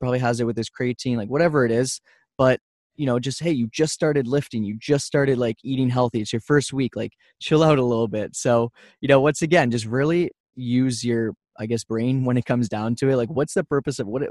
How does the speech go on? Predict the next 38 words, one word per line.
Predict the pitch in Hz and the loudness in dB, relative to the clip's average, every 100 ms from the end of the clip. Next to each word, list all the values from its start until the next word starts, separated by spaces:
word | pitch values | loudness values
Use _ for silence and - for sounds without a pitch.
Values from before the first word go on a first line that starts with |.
| 110 | -8
what | 113 139 | -6 -4
are | 160 | -2
these | 170 | -4
people | - 143 131 | -6 -4 -4
trying | - 123 | -4 -4
to | 113 | -4
sell | - 139 | -2 -2
me | 139 135 | -2 -2
here? | 135 135 127 - - 110 | -2 -2 -6 -14 -12 -8
Like, | |
what, | 107 117 - | -2 -2 0
how's | 131 135 | 0 0
it | 143 | 0
gonna | 143 123 | 0 0
help | 120 131 131 | 2 2 2
me? | 135 131 127 _ _ _ | -2 -2 -4 _ _ _
And, | 123 120 117 - | -2 0 0 -2
you | 147 | -2
know, | 120 | -2
even | 135 143 | -2 -2
fat | 135 147 - | -2 -4 -2
burners, | 104 101 107 | -6 -6 -6
it's | 110 - | -8 -6
like, | 107 - 120 | -8 -6 -6
I | |
get | 123 | -4
asked | 120 120 - - - - | -4 -4 -4 -6 -4 -2
so | 147 143 151 | 2 4 4
many | 143 135 127 | 2 -2 -4
times, | - 120 110 104 | -4 -4 -4 -6
like, | 98 _ _ _ | -8 _ _ _
"What | 123 | -2
about | 127 127 - | 2 2 2
fat | 117 117 | -2 -2
burners?" | 104 101 98 107 | -4 -6 -6 -6
And, | 107 117 | -6 -6
you | 127 | -6
know, | 113 | -6